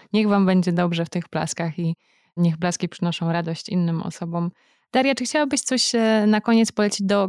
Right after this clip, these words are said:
kanonu lektur pracowni? Nie musi być książka, może być film, może być muzyka, coś, co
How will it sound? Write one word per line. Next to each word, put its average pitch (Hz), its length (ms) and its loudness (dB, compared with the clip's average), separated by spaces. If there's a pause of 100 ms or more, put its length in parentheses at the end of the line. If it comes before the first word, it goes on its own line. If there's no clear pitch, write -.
kanonu 196 520 4 (160)
lektur 180 300 -2
pracowni? 170 560 -2
Nie 220 160 4
musi 240 160 2
być 190 120 -2
książka, 233 360 -2
może 170 120 0
być 151 160 -10
film, 190 340 4
może 165 220 2
być 160 440 -2
muzyka, 180 560 4
coś, 180 260 0
co 165 460 2